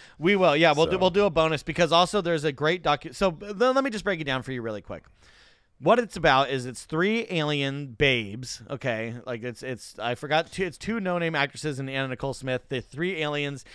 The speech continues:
Speaker 1: they come down to Earth to keep Earth safe, but they have day jobs as Hollywood stunt women. And, uh, and Anna plays, like, the ditzy one. And then China,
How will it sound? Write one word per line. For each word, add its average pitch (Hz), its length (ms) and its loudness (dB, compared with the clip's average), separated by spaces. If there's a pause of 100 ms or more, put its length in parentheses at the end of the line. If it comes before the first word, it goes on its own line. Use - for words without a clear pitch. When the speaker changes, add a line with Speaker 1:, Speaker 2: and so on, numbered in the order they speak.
(100)
Speaker 1:
they 156 100 -2
come 190 220 0
down 180 200 2
to 165 40 2
Earth 143 220 2
to 139 80 -10
keep 160 260 -6 (200)
Earth 143 220 0
safe, 123 460 0 (280)
but 160 300 4
they 147 240 4
have 147 260 2
day 165 200 4
jobs 147 320 2
as 135 140 -4
Hollywood 131 420 -2
stunt 123 320 -4
women. 80 360 -14 (580)
And, 147 440 0
uh, 135 460 2
and 139 100 -4
Anna 147 240 2
plays, 156 220 -2
like, 143 140 -4
the 143 80 -4
ditzy 135 280 -6
one. 127 260 -4
And 147 380 -4
then 165 400 2
China, 160 760 -2